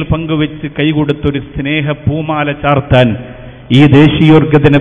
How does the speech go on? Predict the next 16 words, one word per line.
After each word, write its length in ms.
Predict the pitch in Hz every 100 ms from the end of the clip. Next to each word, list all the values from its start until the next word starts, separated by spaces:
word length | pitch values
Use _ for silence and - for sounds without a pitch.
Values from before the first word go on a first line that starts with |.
| 156
പ്രോഗ്രാമിലൂടെ 880 | 151 147 139 143 143 139 135 135 131 131 - - - 120
ഈ 40 | 147
ഇരിക്കുന്ന 380 | 143 147 143 135
പ്രിയപ്പെട്ടവർക്ക് 840 | 139 143 147 147 135 127 135 - -
സാധിക്കണം 640 | 135 143 143 143 151 143 139 135
എന്ന 140 | 135 135
ഒരു 120 | 135 143
വലിയ 220 | 147 180 170 139
ആശയമാണ്. 580 | 147 - 143 123 110 98 - - - - - 123
എൻ്റെ 140 | 151 147
പ്രിയപ്പെട്ട 380 | 156 160 160 147 -
സഹോദരങ്ങളോട് 680 | 135 151 156 147 143 135 131 131
പറയുകയാണ്, 500 | 123 123 113 107 98 - - -
ഇവിടെ 180 | 147 151
പ്രഭാഷണം 580 | 151 151 165 160 170 160
നടത്തിയ 300 | 156 151 156